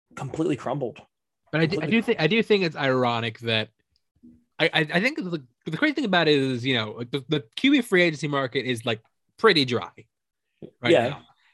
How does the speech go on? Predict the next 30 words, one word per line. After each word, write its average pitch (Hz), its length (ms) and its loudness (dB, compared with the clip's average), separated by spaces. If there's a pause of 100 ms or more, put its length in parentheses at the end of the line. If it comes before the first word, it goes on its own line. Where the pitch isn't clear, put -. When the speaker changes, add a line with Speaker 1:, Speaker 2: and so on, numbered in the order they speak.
(180)
Speaker 1:
Yeah. 175 140 -12
Speaker 2:
And 151 200 2
they 185 120 6
have 175 280 2
nobody 151 640 4
<laughs> - 60 2
in 190 120 2
place 156 440 -2
to 131 60 -14
take 160 240 0
Carson, 143 380 -2
to 135 60 -16
take 127 160 -2
Carson's 123 380 -2
place. 120 520 -8 (240)
Speaker 1:
No, 180 500 -6
like, 127 220 0
that's 156 240 -4
the 170 80 4
other 180 100 4
Speaker 2:
But, 175 40 0
Speaker 1:
thing, 185 80 8
Speaker 2:
like, 180 160 6
they 208 140 8
Speaker 1:
like 277 140 8
Speaker 2:
would 302 80 4
rather 220 360 6
roll 180 320 4
with 175 220 2
that 147 400 -6